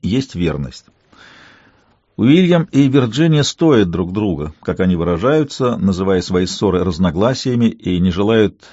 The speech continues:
поименовать вслух ту ненависть, которая ими владеет. Их брак нельзя назвать священным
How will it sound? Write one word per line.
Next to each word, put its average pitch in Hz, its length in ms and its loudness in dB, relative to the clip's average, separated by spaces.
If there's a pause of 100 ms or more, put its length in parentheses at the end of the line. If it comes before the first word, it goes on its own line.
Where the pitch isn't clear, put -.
(100)
поименовать 101 520 2
вслух - 360 -2
ту 107 120 0
ненависть, 120 960 0
которая 104 340 2
ими 101 240 2
владеет. 85 560 -2 (1300)
Их 127 160 2
брак 139 300 2
нельзя 127 280 2
назвать 123 340 0
священным 110 760 0